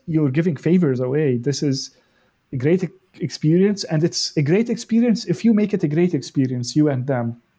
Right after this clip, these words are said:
So the more they give you, the more ge-, you give back, because, uh,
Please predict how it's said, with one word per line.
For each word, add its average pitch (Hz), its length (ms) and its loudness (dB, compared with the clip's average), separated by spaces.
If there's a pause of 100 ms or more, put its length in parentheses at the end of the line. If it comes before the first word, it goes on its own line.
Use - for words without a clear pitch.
So 127 440 -6 (280)
the 143 80 0
more 165 220 4
they 190 140 4
give 214 180 4
you, 240 100 4
the 175 100 4
more 170 220 4
ge-, 165 180 2
you 143 140 2
give 135 240 2
back, 139 380 -2
because, 135 600 0 (600)
uh, 127 380 0